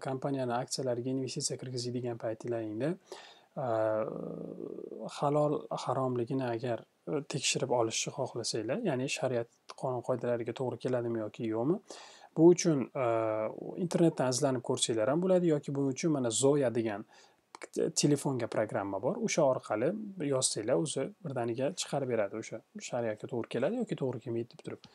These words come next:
O'sha orqali ham topib olsangiz bo'ladi. E, bugungi videoda asosan shu haqida gaplashib o'tmoqchi edim sizlar bilan. Agar video yoqqan bo'lsa,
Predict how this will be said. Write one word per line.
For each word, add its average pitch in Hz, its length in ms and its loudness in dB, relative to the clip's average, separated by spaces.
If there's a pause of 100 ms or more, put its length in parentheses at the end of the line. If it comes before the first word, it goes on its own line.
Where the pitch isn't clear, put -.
(240)
O'sha 185 180 4
orqali 123 300 2
ham 156 160 0
topib 123 240 -8
olsangiz 131 240 -2 (760)
bo'ladi. 127 360 2 (440)
E, - 20 -10 (720)
bugungi 214 400 4
videoda 151 400 8
asosan 160 360 0 (100)
shu 143 180 -4
haqida 123 280 -2 (100)
gaplashib - 400 -4
o'tmoqchi 123 360 -6
edim 196 180 -6
sizlar 170 240 0
bilan. 190 180 0 (120)
Agar 127 180 2 (120)
video 123 240 -2
yoqqan 123 380 -6
bo'lsa, 143 280 -4